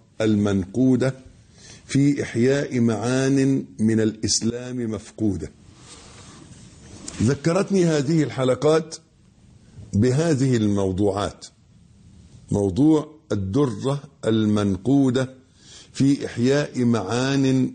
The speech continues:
من الإسلام مفقودة. تكلمها عن عدة أمور، وكان منها الأدب.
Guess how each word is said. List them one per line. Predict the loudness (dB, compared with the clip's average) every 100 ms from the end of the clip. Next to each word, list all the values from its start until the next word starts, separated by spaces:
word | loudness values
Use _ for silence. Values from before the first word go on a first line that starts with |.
| -4
من | -2 0
الإسلام | 0 -2 -2 -2 0 0 -2 -2 -2 -2 -4 -6
مفقودة. | -6 -6 -2 0 0 -2 -14 _ _ _ -20 -20 -20 -20 -20 -20 -20 -20 -20 -20 -20 -20 -20 -20 -10
تكلمها | -6 0 0 2 2 0 0
عن | -2
عدة | -2 -2 -2 -2
أمور، | -2 0 2 0 -2 -14 _ _ _ _ -20 -20 -20 -20 -20 -6
وكان | -4 -2 0 0 0
منها | 0 0 0 -2 -2 -6 -14 -10 -4
الأدب. | -2 -2 -2 -2